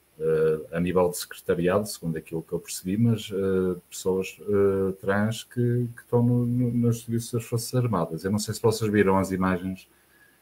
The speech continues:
eh, relativamente a, a esta menção, mas é assim, ele, a pessoa faz questão de usar, eh,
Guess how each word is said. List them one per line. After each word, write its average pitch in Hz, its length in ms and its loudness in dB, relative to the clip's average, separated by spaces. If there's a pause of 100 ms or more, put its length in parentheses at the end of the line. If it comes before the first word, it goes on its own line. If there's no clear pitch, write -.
(280)
eh, 82 560 4 (880)
relativamente 85 580 -2
a, 78 640 -2
a - 20 4
esta 85 200 -2
menção, 90 680 2 (580)
mas 85 140 -2
é 92 60 6
assim, 90 320 0
ele, 90 880 4
a 92 40 2
pessoa 104 360 4
faz 110 260 0
questão 110 500 4
de 113 160 0
usar, 110 540 4
eh, 117 1200 2